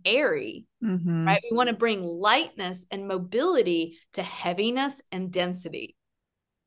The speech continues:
Speaker 1: For the Pitta ladies like us,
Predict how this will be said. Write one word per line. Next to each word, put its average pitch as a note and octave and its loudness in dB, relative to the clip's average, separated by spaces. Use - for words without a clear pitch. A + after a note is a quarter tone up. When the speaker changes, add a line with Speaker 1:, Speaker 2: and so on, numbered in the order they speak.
Speaker 1:
For A#3+ 4
the G#3+ 2
Pitta F#4 -2
ladies F#3 0
like F3+ 0
us, B3 2